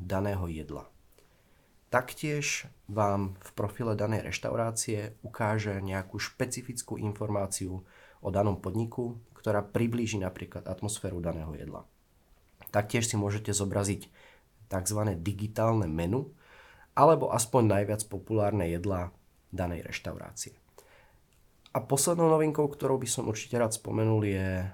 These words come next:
živý náhľad alebo takzvaný live view, kde priamo cez živý náhľad alebo pohľad kamery smartfónu uvidíte napríklad reštaurácie, kaviarne či bankomaty, keď ich namierite na ulicu.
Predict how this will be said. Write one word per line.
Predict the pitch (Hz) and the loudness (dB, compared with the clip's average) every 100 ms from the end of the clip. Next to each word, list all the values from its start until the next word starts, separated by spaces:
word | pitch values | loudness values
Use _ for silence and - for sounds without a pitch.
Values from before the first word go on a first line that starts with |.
| - - | -10 -6
živý | 87 123 117 95 | -2 0 0 -2
náhľad | 85 85 104 139 143 143 | 0 0 2 4 2 0
alebo | - 95 101 98 - _ | -6 -4 -2 -4 -6 _
takzvaný | - 95 101 117 113 | -10 -8 -4 0 0
live | 95 80 85 | 0 -2 -4
view, | 95 127 151 170 - - - - _ _ - 104 | -4 -2 0 -2 -8 -20 -20 -20 _ _ -16 -4
kde | 104 | 0
priamo | 110 123 143 156 151 | 2 4 6 6 4
cez | 151 123 117 - - - | 0 -2 0 -2 -4 -4
živý | 113 135 135 | 0 0 0
náhľad | 120 117 117 107 - | 0 2 2 0 0
alebo | 104 98 | -2 -4
pohľad | - 117 120 95 | 0 2 2 0
kamery | - 107 107 107 | -2 2 4 2
smartfónu | 107 104 110 - 120 117 117 - - | 0 -4 -6 0 2 4 4 0 -2
uvidíte | 123 120 113 113 104 | -2 0 -2 0 0
napríklad | 98 110 104 104 | 0 -2 -6 -6
reštaurácie, | - 113 - 127 117 117 - 110 98 95 | -4 -2 -2 -4 -2 -2 -2 -2 -2 -6
kaviarne | - 107 104 95 92 | 0 2 2 0 -2
či | - | -4
bankomaty, | 85 80 85 107 92 82 85 - - _ - | -4 -2 -2 -2 -2 -4 -8 -12 -20 _ -10
keď | 85 - - - | -10 -10 -20 -16
ich | - | -8
namierite | 90 87 85 85 - | -6 -4 -4 -6 -8
na | 71 78 | -8 -8
ulicu. | 71 - - | -10 -12 -14